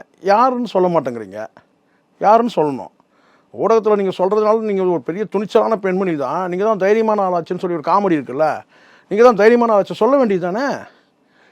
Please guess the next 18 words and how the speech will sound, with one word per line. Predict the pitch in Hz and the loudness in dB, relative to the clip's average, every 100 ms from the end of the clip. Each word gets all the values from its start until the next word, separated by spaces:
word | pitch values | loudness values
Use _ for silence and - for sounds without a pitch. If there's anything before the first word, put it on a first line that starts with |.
| - | -6
எந்த | 190 226 240 | -2 2 4
இயக்குனர், | 196 175 185 247 | 4 2 -2 -2
எந்த | 208 208 233 | 0 0 2
தயாரிப்பாளர், | 202 196 185 165 196 226 | 4 4 2 0 0 4
யாரு, | 202 208 190 240 240 | 6 6 6 4 4
எல்லாம் | 190 220 - | 2 0 2
சொல்ல | 226 | 2
வேண்டியது | 269 208 165 | 2 0 -2
தானே? | 147 226 214 90 _ _ _ _ _ | -4 -6 -8 -10 _ _ _ _ _
சொல்லலைல்ல. | 226 311 320 180 220 269 101 - _ _ _ _ - | 0 4 4 4 2 -2 -6 -12 _ _ _ _ -4
அப்போ | 160 233 311 339 - | -2 0 0 0 -4
இங்க | 165 208 208 | -4 2 2
வந்து | 220 247 311 | 2 0 0
நீங்க | 262 214 | 0 0
வந்து | 208 214 262 254 | -2 -2 -4 -4
இப்போ | 208 185 170 170 | -6 -8 -6 -4
இதுல | 160 165 | -2 -2
வந்து | 165 214 | -2 -4